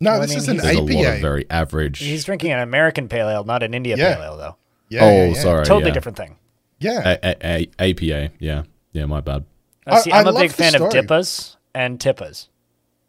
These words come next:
Speaker 1: <laughs> I love the story of, uh, India Pale Ales, though. It's because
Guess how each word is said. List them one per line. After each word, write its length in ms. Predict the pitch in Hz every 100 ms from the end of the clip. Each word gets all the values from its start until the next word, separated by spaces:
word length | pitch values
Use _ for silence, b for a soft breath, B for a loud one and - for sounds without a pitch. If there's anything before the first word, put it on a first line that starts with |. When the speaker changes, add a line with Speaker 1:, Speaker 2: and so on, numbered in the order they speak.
| _ _ 202
Speaker 1:
<laughs> 1200 | - 220 - - - - 185 _ _ _ _ 165
I 60 |
love 240 | 175 247 285
the 120 | 294
story 460 | - 139 156 208
of, 340 | 170 123 110 -
uh, 280 | 135 127 120
India 340 | 117 123 117 110
Pale 420 | 120 113 107 104
Ales, 340 | 101 101 98
though. 220 | - 92 90
It's 180 | 104
because 560 | - 135 - 151 139